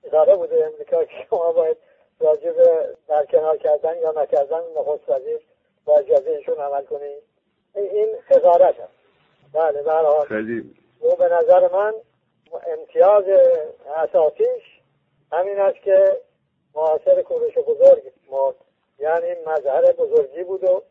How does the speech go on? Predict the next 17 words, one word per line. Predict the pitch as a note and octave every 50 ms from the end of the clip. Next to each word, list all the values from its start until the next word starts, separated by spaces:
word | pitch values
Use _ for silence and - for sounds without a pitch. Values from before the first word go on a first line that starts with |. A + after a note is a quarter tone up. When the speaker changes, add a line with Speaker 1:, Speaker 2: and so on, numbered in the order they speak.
| _ _ _ _ _ _ _
Speaker 1:
کرامت | - D3 D#3 E3 D#3 D3+ C#3+ D3 E3+ F3 -
بود | F#3 F#3+ F3+
و، | G3 G3 F#3+ G3+ G#3+ _ _ _ _ _ _ _ _ _ _ -
و | D#3+ D#3
ملت | D#3+ D#3 D3+ D#3+ D3+ - -
ایران | D#3+ D3 D3 E3+ F3+ G3 G3 G3 _ _ _ _ _ _ _ _ _ _ C#3+
در | C#3 D#3+ D#3+ D#3+ C#3+
او | D#3 E3 F3+ G3 G#3
هیچ، | F3+ - F#3 A#3 C4+ C4 B3+ A#3 - - - _ _ - -
به | - E3
هر | D3 D#3+ F#3 G#3+ A3+ A3+ - -
چی | - A3+ G#3+
می‌شه | A3 - - G3+
بهش | F3 - E3 - - - - - _ - E3+ E3 - A#4 - -
بگن | A#4 - - E3 D#3+ D#3+ D3+ D3+ D3
که | - - - A#4+ A#4 - D#3
مردم، | D#3 D#3 D3+ D3 - B4